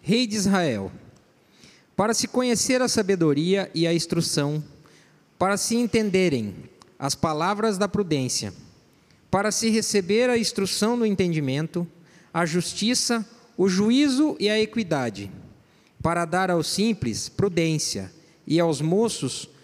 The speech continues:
conhecimento e discernimento. O sábio ouvirá e crescerá em conhecimento, e o entendido adquirirá sábios conselhos,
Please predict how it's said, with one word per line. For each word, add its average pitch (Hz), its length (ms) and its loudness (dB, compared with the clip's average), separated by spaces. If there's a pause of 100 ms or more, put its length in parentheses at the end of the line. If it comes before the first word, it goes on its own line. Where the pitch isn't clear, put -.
(240)
conhecimento 220 1000 0
e 214 120 0
discernimento. 208 920 0 (800)
O 165 80 -2
sábio 190 640 0
ouvirá 190 580 0
e 170 80 -4
crescerá 180 560 0
em 196 80 -2
conhecimento, 190 880 -2 (720)
e 196 80 4
o 220 100 2
entendido 208 800 2 (140)
adquirirá 185 840 0 (120)
sábios 226 500 -2
conselhos, 147 880 -2